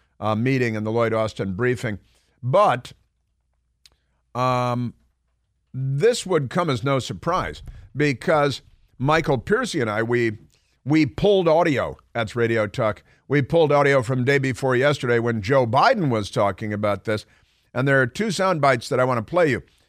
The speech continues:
Uh, I wanna play for you that, that, um, you know, may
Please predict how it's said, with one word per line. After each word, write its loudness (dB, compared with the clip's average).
Uh, 2
I 0
wanna -2
play 2
for -2
you 4
that, 0
that, 0
um, 2
you 0
know, 2
may 0